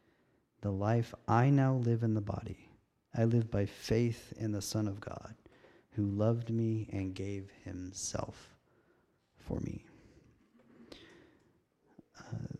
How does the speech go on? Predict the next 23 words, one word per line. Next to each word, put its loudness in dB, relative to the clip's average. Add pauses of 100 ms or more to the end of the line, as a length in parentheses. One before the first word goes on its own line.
(320)
this 8
is 8
gonna 8
lead 6
us 4
into 2
our, -4 (120)
<clears throat> -20
our 4
time 6
of 0
communion -2 (680)
tonight, 0 (760)
because 4
that's 6
exactly 4
what 0
this 0
is -2
about, -6 (1200)
right? -10 (240)
This 4 (420)
body, 0